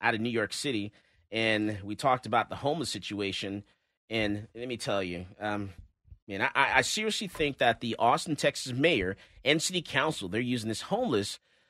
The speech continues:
you know, to benefit politically from the U S Census twenty twenty. I think what they're trying to do is let's go ahead and allow as many people as we can move to Austin and then benefit on this, you know, when it comes to the census.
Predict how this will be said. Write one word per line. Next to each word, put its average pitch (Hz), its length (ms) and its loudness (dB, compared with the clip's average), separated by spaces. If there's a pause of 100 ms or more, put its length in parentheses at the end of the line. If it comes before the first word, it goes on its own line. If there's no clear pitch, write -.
(360)
you - 80 -10
know, 101 120 0
to 110 120 -4
benefit 113 580 2 (160)
politically 127 600 4
from 139 280 0
the 123 80 0
U 139 180 6
S 151 120 4
Census 196 420 0
twenty 214 260 0
twenty. 214 320 -2
I 151 140 8
think 214 260 -2
what 143 120 2
they're 151 80 6
trying 151 260 4
to 160 60 -4
do 101 260 -2 (380)
is 117 180 2
let's 180 220 4
go 208 160 6
ahead 185 100 6
and 160 80 4
allow 127 480 8
as 98 240 -2
many 131 240 2
people 165 400 0
as 135 140 2
we 151 160 -2
can 117 580 0 (180)
move 135 300 2
to 175 100 4
Austin 160 600 6 (320)
and 131 160 6
then 120 220 6
benefit 107 680 6 (280)
on 117 220 4
this, - 560 0 (200)
you 107 80 -6
know, 98 240 -4
when 120 160 0
it 104 80 -2
comes 117 340 -2
to 131 80 -6
the 131 100 0
census. - 680 0